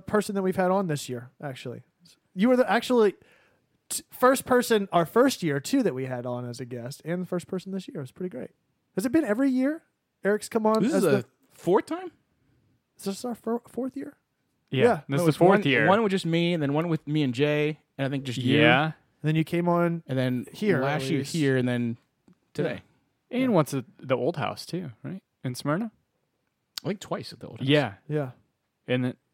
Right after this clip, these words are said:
Speaker 3: I think it's been more. It,
Speaker 1: Yeah, it's
Speaker 3: you,
Speaker 1: definitely
Speaker 3: you
Speaker 1: been
Speaker 3: gotta
Speaker 1: more,
Speaker 3: be
Speaker 1: 'cause
Speaker 3: the
Speaker 1: you
Speaker 3: most.
Speaker 1: came, you came to two over at my place.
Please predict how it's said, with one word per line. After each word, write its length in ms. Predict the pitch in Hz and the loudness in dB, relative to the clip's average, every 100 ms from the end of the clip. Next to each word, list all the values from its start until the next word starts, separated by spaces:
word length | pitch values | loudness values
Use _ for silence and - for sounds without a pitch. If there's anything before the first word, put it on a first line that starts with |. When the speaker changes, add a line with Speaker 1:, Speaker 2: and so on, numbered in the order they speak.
| _ _ | _ _
Speaker 3:
I 80 | - | -2
think 140 | 302 349 | 2 2
it's 100 | 208 | 2
been 220 | 151 254 | 2 2
more. 240 | 151 113 | 0 -2
It, 100 | - - - | -8 -8 -4
Speaker 1:
Yeah, 160 | 156 127 | -2 -2
it's 80 | 165 | 0
Speaker 3:
you, 60 | |
Speaker 1:
definitely 200 | 202 196 | 4 6
Speaker 3:
you 60 | 208 | 6
Speaker 1:
been 40 | |
Speaker 3:
gotta 140 | 190 294 | 6 6
Speaker 1:
more, 20 | 214 | 6
Speaker 3:
be 60 | |
Speaker 1:
'cause 60 | 185 | 6
Speaker 3:
the 20 | 214 | 8
Speaker 1:
you 40 | |
Speaker 3:
most. 340 | - - 214 185 | 6 6 4 2
Speaker 1:
came, 80 | 190 | 0
you 60 | |
came 220 | 214 226 | 4 2
to 120 | 185 147 - 170 165 _ _ | 2 0 -6 -20 -20 _ _
two 240 | - 247 214 | -2 4 4
over 160 | 131 | 2
at 40 | 123 | -4
my 140 | 139 | -6
place. 380 | - 107 117 - | -6 -10 -18 -20